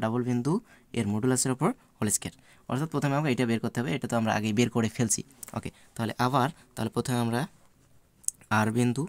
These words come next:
আর ডাবল বিন্দু, আর ট্রিপল বিন্দু, এইগুলোর মানটা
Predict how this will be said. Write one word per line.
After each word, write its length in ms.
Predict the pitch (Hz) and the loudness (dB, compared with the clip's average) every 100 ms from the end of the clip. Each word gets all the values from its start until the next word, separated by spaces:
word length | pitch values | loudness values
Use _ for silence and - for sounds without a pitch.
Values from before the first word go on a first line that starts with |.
| - _ _ - 104 | -8 _ _ -4 -2
আর 100 | 95 - 107 | -2 -4 -2
ডাবল 240 | 104 120 123 | 0 0 0
বিন্দু, 220 | 135 165 - - - _ - 104 | 0 -2 -6 -14 -20 _ -2 0
আর 100 | 98 - | -2 -4
ট্রিপল 320 | 139 131 139 113 | -4 2 2 2
বিন্দু, 200 | 104 95 - _ _ _ _ 120 | 0 -2 -8 _ _ _ _ 0
এইগুলোর 320 | 113 120 170 - - - - - 117 110 | 2 2 0 -2 -14 -20 -20 -10 -2 2
মানটা 320 | 120 147 | 4 4